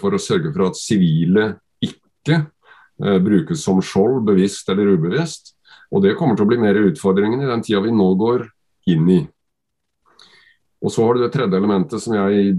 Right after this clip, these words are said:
jeg skulle ønske jeg ikke så det mønstret, men, eh,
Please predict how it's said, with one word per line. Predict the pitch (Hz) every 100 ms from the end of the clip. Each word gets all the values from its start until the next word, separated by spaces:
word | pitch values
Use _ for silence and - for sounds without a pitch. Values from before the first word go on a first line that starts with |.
| 175 - - _ -
jeg | - -
skulle | - -
ønske | 117 85 73 - - 104
jeg | 131 -
ikke | - 107
så | - - 95 107
det | 98
mønstret, | 101 82 76 - 120
men, | 117 110 104
eh, | 104 104